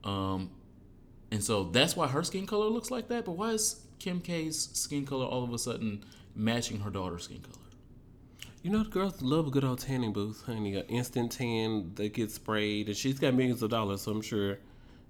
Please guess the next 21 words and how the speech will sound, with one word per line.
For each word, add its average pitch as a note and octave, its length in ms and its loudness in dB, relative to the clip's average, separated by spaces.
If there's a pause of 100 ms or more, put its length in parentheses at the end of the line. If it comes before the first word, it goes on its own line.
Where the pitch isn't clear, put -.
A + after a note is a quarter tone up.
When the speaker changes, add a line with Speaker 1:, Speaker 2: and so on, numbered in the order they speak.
(120)
Speaker 2:
they G#2+ 160 0
sprayed G#2 400 0
her G2 140 -6
really F2+ 220 -4
well F2+ 300 -4 (100)
to F#2+ 280 -4 (260)
get G#2 200 -4
the G2 80 -4
tone G2+ 380 -4
that F2 120 -6
they F#2 120 -4
needed. F2 380 -6 (300)
Speaker 1:
That G#3+ 200 6
was A3+ 200 4
more F3+ 240 4
like D3+ 260 4
she's D3 440 2 (360)
rubbed C#3+ 300 4
herself C#3+ 640 4
in G#2+ 160 2
gravy. F2 560 0